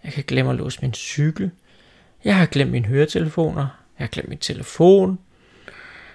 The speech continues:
Jeg har glemt min cykelhjelm. Jeg har glemt mit håndklæde. Jeg har glemt rene underbukser, når jeg skal til træning. Altså alle sådan nogle ting. Jeg mistede mit nye zippetov for nyligt til CrossFit, fordi, ja, jeg glemte at putte det i tasken.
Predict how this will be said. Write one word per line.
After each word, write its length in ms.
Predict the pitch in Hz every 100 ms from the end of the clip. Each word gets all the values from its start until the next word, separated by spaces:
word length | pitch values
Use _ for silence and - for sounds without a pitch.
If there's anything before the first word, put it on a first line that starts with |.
| _ 226
Jeg 60 |
har 60 | 226
glemt 200 | 226 202
min 140 | 196
cykelhjelm. 880 | - - 185 226 180 175 160 147 143 - -
Jeg 80 |
har 40 | 120
glemt 220 | - 131
mit 120 | 117
håndklæde. 760 | 113 135 156 - 165 156 156 156
Jeg 60 | 185
har 40 |
glemt 360 | 175 170 156 -
rene 220 | 165 165
underbukser, 600 | 147 185 - 147 - 151
når 140 | 151
jeg 120 | 135
skal 180 | - -
til 140 | - -
træning. 680 | - - 151 160 180 170 - - - - - - _ _ -
Altså 260 | 208 - -
alle 220 | 202 294
sådan 300 | - 226 285
nogle 160 | 277 254
ting. 280 | - 262 - - _ -
Jeg 120 | 180
mistede 300 | 185 226 220
mit 260 | 170 151 156
nye 240 | 170 233
zippetov 640 | 240 - 247 247 - 160 143
for 160 | 170
nyligt 440 | 151 165 185 185 -
til 320 | - 147 135
CrossFit, 600 | - 165 190 - 143 -
fordi, 400 | - 160 - - -
ja, 280 | 139 135 135 - _ _ _
jeg 100 | 151
glemte 260 | 143 143 147
at 60 | 147
putte 220 | 139 -
det 60 |
i 80 | 127
tasken. 520 | 123 151 165 - 165